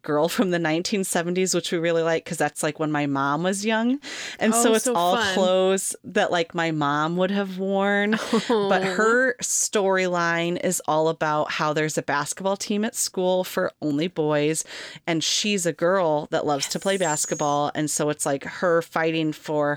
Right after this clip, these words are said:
Speaker 1: her chance to do that. And then, um, the other doll that she has that she got actually through Girl Scouts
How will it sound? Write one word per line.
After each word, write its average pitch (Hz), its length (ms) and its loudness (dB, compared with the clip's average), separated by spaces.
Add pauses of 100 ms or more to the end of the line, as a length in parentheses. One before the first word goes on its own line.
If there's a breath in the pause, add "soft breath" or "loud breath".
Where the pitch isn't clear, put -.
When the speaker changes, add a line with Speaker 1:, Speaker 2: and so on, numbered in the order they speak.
Speaker 1:
her 147 400 -2
chance - 400 -4
to - 120 -4
do 151 180 -4
that. 139 400 -2 (560 loud breath)
And 185 240 2
then, 170 380 2 (100)
um, 156 400 0 (360)
the 180 220 0
other 185 200 0
doll 151 260 0
that - 120 -4
she - 220 -4
has 151 360 0
that 165 140 -2
she - 200 -2
got 143 340 -2
actually 151 400 -2
through 143 220 -6
Girl 143 240 0
Scouts - 680 -2